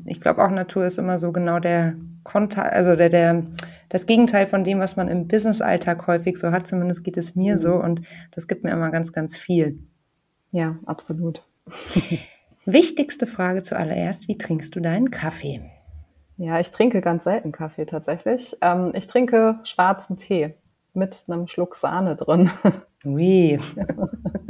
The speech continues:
Speaker 1: Und wie viel davon?
Speaker 2: Äh, ach, auch nicht zu viel. Ähm, zwei Tassen, so.
Speaker 1: Mhm.
Speaker 2: Ähm, und das ist aber meistens auch erstmal das Frühstück. Also irgendwann gegen zehn, elf werde ich dann hungrig.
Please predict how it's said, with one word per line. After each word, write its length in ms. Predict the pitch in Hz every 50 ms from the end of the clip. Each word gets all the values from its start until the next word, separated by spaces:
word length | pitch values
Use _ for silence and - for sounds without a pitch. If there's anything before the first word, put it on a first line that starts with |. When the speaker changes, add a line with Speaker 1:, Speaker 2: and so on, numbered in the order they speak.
| 196 - - - - - - -
Speaker 1:
Und 220 | 202 196 226 226
wie 100 | - 240
viel 240 | 240 - 220 196 185
davon? 600 | 180 175 170 170 - 180 175 202 269 320 - - - - - - - - - - - - _ _
Speaker 2:
Äh, 60 | - 247
ach, 440 | 233 226 220 208 196 - - 180 180
auch 160 | - 180 180
nicht 240 | 185 190 185 190 -
zu 160 | - 202 190
viel. 400 | 180 - 175 165 165 165 170 - -
Ähm, 220 | - 175 180 180
zwei 280 | 175 - 190 185 185 185
Tassen, 680 | 190 196 190 190 190 - 220 226 233 247 247 247 - -
so. 380 | - 214 214 226 240 254 269 233
Speaker 1:
Mhm. 220 | 180 160 180 247 277
Speaker 2:
Ähm, 600 | 202 196 190 190 190 190 185 185 185 180 180 -
und 300 | - 175 180 175 - -
das 140 | 185 180 -
ist 140 | 190 185 196
aber 180 | 180 180 175
meistens 360 | 175 170 170 185 185 - 185 -
auch 240 | - 170 175 -
erstmal 320 | - - 175 - - 185 175
das 160 | 170 - -
Frühstück. 520 | - - 165 - - - 147 - - - -
Also 220 | - 160 151 156 -
irgendwann 360 | 170 175 170 160 151 160 156
gegen 260 | 170 165 165 160 156
zehn, 480 | - - 170 165 170 170 165 160 160 160
elf 260 | - 156 160 160 -
werde 140 | 156 151 151
ich 120 | 156 - -
dann 140 | 160 151 151
hungrig. 440 | 170 160 156 151 156 - - -